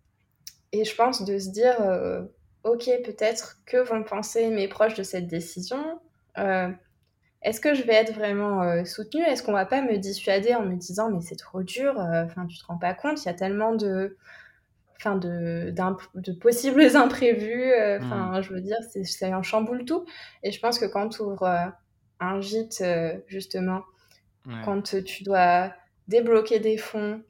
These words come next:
Speaker 1: tu dois retaper peut-être un endroit ou juste te dire, « Ok, genre, euh, j'en ai vraiment marre de mon boulot salarié, je veux partir, mais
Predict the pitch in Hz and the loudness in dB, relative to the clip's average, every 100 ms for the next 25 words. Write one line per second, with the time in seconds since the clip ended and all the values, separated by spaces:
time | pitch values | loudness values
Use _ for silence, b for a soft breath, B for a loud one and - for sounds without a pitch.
0 | _ - - 196 180 185 185 190 190 226 | _ -20 -8 -2 0 0 -2 -2 0 0
1 | 226 208 196 - 190 190 190 - 190 190 | 0 -6 -6 -6 -6 -4 -4 -2 0 0
2 | B B B B - 202 196 185 214 - | B B B B -8 -6 -6 -10 -12 -2
3 | 214 202 208 220 196 185 208 196 185 170 | -2 0 2 2 2 -2 -2 -2 -2 -4
4 | 170 156 156 233 262 _ - 185 175 165 | -4 -6 -8 -14 -20 _ -12 -6 -4 -4
5 | 165 185 185 180 185 185 190 180 170 175 | -4 -4 -2 0 2 0 0 -4 -2 -4
6 | 175 180 180 170 180 190 190 180 170 160 | -6 -6 -6 -4 -4 -4 -6 -6 -6 -8
7 | 165 - 190 190 175 170 | -10 -8 -6 -4 -4 -6